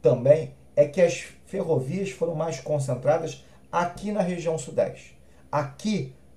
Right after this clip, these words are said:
próximo, né, ao grande centro urbano. Rodovias, por exemplo, no centro-oeste, no sul, no nordeste e no norte, foram pouquíssimas mesmo. Algumas nem conseguiram sair do papel. E aí,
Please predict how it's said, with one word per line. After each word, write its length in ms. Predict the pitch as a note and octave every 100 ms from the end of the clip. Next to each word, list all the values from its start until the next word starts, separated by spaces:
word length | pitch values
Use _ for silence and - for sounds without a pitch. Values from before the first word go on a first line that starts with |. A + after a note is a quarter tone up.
| -
próximo, 640 | E3+ D#3+ C3+ - B2 A#2+ - - - -
né, 280 | A#2+ B2 -
ao 160 | A#2+
grande 340 | B2+ F3 D3+ C3+
centro 460 | - D3 C#3 C3+
urbano. 580 | B2+ A2 A#2 A#2+ G2+ F#2 - - - - - - - - - -
Rodovias, 540 | - C3+ D3 B2+ F3+ -
por 140 | D#3+
exemplo, 580 | C3+ C3+ C#3+ C3+ B2+ - - A#2+
no 100 | A2+
centro-oeste, 960 | - C#3 C#3 A#2 C#3 B2 F#2+ - - - - -
no 120 | A#2+
sul, 600 | A#2+ - - C#3+ C3 G2+ F#2+
no 140 | A2+
nordeste 580 | A#2+ G2+ G2 G2 F#2+ B2
e 40 |
no 80 | D3
norte, 480 | C#3+ B2+ C3 C3+ - - - -
foram 260 | D#3+ F3+
pouquíssimas 1160 | - - A3+ - - F#3+ G3+ - C#3 B2 A2 F2+
mesmo. 340 | G2+ D#2 - - - -
Algumas 480 | - C#3+ D#3 G3 D#3
nem 160 | D#3+ G#3
conseguiram 540 | G3 F#3+ - D3 D3+
sair 240 | - C3 C3
do 80 |
papel. 420 | C3 C3 B2+ - - - - - - - - - -
E 160 | F3+ A#3
aí, 500 | B2+ D3 G3 C#3+